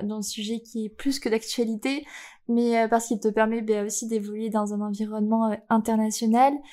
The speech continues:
et, euh, au sein d'un pays qui est loin devant en matière, euh, d'environnement et pourtant pas si loin que ça, euh, de la France,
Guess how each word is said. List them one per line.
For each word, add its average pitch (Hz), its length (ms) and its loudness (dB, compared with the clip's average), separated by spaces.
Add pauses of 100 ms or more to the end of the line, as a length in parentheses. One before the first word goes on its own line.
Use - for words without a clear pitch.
(240)
et, 220 240 4
euh, 202 240 0
au 220 80 2
sein 220 640 0
d'un 220 220 0
pays 240 320 0
qui - 180 -6
est 202 400 -2
loin 254 460 0
devant 254 420 -2
en 240 60 0
matière, 220 480 0
euh, 214 100 -4
d'environnement 220 760 -2 (520)
et 220 240 4
pourtant 233 340 2
pas 254 140 2
si 254 140 -2
loin 233 120 2
que 233 80 -4
ça, 226 300 0
euh, 196 80 -2
de 208 80 0
la 220 180 2
France, 247 460 -4